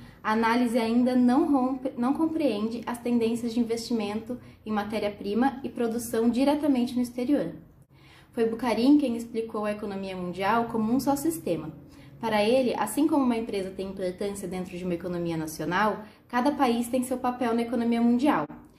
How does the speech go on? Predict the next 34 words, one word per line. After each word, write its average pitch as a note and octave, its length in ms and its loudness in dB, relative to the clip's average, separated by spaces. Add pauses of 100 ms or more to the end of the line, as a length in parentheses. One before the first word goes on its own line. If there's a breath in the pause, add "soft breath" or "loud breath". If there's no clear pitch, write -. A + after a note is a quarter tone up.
(220 soft breath)
Ele A3+ 160 2
deixa B3 280 2
para B3 160 -4
trás G#3+ 340 0
a A3+ 60 0
teoria G3+ 340 -2
das F3+ 160 -4
vantagens F3+ 400 -6
comparativas, F3 840 -6 (280 loud breath)
compreendendo B3 640 4
que - 80 -6
os A3+ 100 -4
países G#3 800 -4 (260 soft breath)
não C4 220 4
vão C#4+ 160 6
trocar C4 340 -2
apenas B3+ 340 -2
produtos B3 520 -2
que - 100 -16
têm B3+ 160 0
alguma B3+ 260 0
vantagem B3 460 0
na A#3+ 80 4
produção, A#3+ 600 -2 (420 loud breath)
mas A3 180 -2
podem A#3+ 280 2
comercializar G#3 800 0
entre F#3 260 -6
si B3+ 400 -2
os A3+ 120 -2
mesmos B3 420 2
tipos B3 300 -4
de A#3+ 60 0
mercadoria, A#3+ 760 2